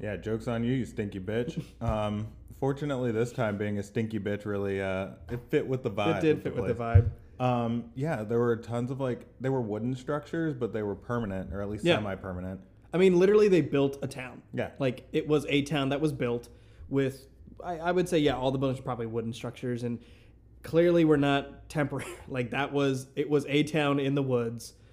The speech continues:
Speaker 2: with, I'm pretty sure it was a revolving map structure.
Speaker 1: Oh, yeah.
Speaker 2: Um,
Speaker 1: Some sort of, like, secret Harry Potter
Speaker 2: <laughs> y-,
Speaker 1: style,
Speaker 2: yeah,
Speaker 1: like
Speaker 2: you could only find certain parts of it if you were kinda drunk. Um,
Speaker 1: Yeah, which we were good at being.
Speaker 2: we got there, and John insisted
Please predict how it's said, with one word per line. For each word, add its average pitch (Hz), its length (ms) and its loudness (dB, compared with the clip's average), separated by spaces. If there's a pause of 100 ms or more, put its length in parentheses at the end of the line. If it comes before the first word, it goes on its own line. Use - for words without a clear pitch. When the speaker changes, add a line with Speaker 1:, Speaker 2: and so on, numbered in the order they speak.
(500)
Speaker 2:
with, 220 220 8 (380)
I'm 294 280 0
pretty 208 260 4
sure 175 260 4
it 156 80 8
was 143 120 2
a 131 40 0
revolving 117 760 -2
map 123 340 -10 (100)
structure. 123 440 -4
Speaker 1:
Oh, 113 200 0
yeah. 139 160 0
Speaker 2:
Um, 127 200 -2 (240)
Speaker 1:
Some 160 180 -4
sort 170 220 -2
of, 147 80 -2
like, 135 160 0
secret 127 540 -4
Harry 117 300 0
Potter 110 560 0
Speaker 2:
<laughs> 110 40 2
y-, 151 60 4
Speaker 1:
style, 110 500 -2
Speaker 2:
yeah, 127 220 2
Speaker 1:
like 127 100 0
Speaker 2:
you 175 80 8
could 185 120 6
only 196 220 6
find 180 260 2
certain 165 200 2
parts 151 240 2
of 147 80 2
it 143 80 2
if 139 100 2
you 139 80 -4
were 131 160 -2
kinda 139 300 -4
drunk. 127 400 -4 (160)
Um, 117 360 -2
Speaker 1:
Yeah, 78 200 -10 (220)
which 113 220 -2
we 117 100 0
were 101 120 -2
good 90 180 -4
at 82 80 -8
being. 90 380 -6
Speaker 2:
we 180 200 2
got 180 280 0
there, 175 140 2
and 147 180 0
John 139 260 2
insisted 127 1000 -4